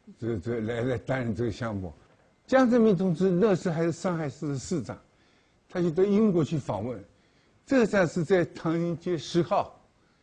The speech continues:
跟撒切夫人，撒切是，是一个非常能干的一个女人。那么他撒切夫人也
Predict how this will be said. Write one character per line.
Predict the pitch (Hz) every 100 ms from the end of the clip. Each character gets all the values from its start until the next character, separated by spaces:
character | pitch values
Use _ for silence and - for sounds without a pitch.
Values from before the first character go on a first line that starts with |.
| _ _ _ -
跟 | 165
撒 | - 202
切 | 175 165
夫 | 131 165
人， | 117 95 _ _ _ _ _ _
撒 | - 220 220
切 | - 208
是， | - -
是 | 147 165 143
一 |
个 | 139 123 - _ _ _ _
非 | - 202 190
常 | 185 170
能 | 117 113
干 | 135 156
的 | 131
一 | 107
个 |
女 | 98 80
人。 | 73 - _ _ _ _ _ -
那 | 123
么 | 135
他 | - 202
撒 | - 214
切 | 202 202
夫 | 185 180
人 | 165
也 | 131 131 131